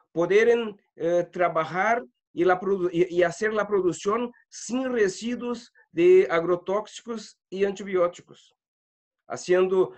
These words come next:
la, la, la producción, por ejemplo, eh, acá en, en, en la provincia de, de Río Grande do Sul, haciendo la producción de arroz orgánico,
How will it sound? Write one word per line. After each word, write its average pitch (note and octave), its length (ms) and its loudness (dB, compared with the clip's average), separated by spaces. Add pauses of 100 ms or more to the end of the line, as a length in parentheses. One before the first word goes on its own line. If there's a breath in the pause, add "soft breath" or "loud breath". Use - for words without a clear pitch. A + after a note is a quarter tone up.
la, D#3 560 2 (260 soft breath)
la, C#3 280 -2
la D3+ 180 -2
producción, E3+ 540 -4
por F3+ 180 0
ejemplo, A3 640 -2 (240 soft breath)
eh, C#3+ 240 -6
acá D#3 420 -2
en, C#3+ 500 -4
en, B2+ 240 -8
en A#2+ 580 -2
la C3 120 -6
provincia D3 480 -6
de, B2+ 240 -4
de B2 180 0
Río C#3 260 -8
Grande C#3 280 -8
do B2 140 -4
Sul, A3 320 -6 (380 soft breath)
haciendo G#3 560 -6 (360)
la E3 300 0
producción F3+ 500 0
de G3+ 120 -2
arroz F3+ 760 0 (420)
orgánico, G3+ 880 0